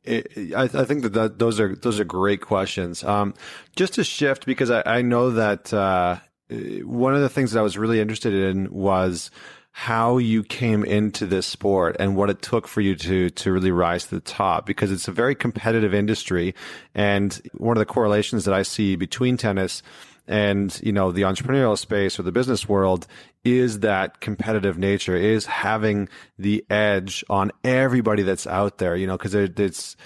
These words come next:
it's, uh, it's a very popular sport. So what got you into tennis in the first place? Like, how did that come about?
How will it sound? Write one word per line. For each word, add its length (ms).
it's, 240
uh, 240
it's 140
a 40
very 160
popular 400
sport. 440
So 400
what 420
got 180
you 100
into 140
tennis 320
in 60
the 60
first 280
place? 260
Like, 120
how 120
did 100
that 120
come 140
about? 420